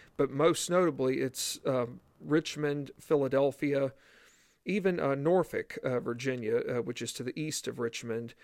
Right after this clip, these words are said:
New York City, and Boston, uh, to the north, as well as Philadelphia. So we're, um, a lot of these, uh, seaport and, uh, riverport cities are really seeing the rise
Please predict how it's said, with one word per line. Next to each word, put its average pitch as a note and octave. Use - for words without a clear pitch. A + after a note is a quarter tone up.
New C3+
York C#3+
City, C#3
and A#2+
Boston, C3
uh, A#2+
to A#2
the A2+
north, C3+
as A2+
well B2+
as A2
Philadelphia. B2
So B2
we're, C#3
um, A#2+
a D3+
lot C#3+
of D3
these, C#3
uh, A#2+
seaport D#3
and, B2
uh, A#2+
riverport C#3
cities B2+
are A#2+
really C3
seeing D3
the C3
rise C3+